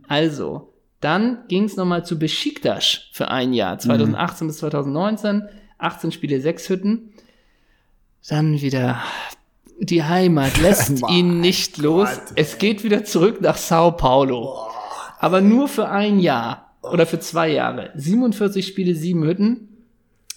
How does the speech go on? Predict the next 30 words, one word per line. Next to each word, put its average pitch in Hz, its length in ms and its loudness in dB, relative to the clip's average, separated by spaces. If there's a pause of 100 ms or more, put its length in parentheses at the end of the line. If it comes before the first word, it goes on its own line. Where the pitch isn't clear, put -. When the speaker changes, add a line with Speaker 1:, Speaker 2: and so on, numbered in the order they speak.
(120)
Speaker 1:
Und 156 240 -2
dann 180 220 2
dachte 175 280 0
er, 151 240 0
okay, 175 280 0
es 165 100 -4
gibt - 160 -8
nur 143 140 -2
einen 180 180 0
Verein, 156 400 0
für - 140 0
den 147 180 2
möchte 160 240 0
ich - 200 -2
immer 214 200 4
spielen. 165 560 0 (500)
Ich - 140 -4
verlasse 165 460 0
jetzt - 240 -4
wieder 190 340 4
die 151 100 0
brasilianische 147 800 2
Heimat 139 580 -2 (560)
und 196 400 2
gehe 156 200 2
zum 156 280 -6 (420)
F - 360 -6
K 156 560 -2 (380)
Kairat 147 720 -4
Almaty, 139 1000 -2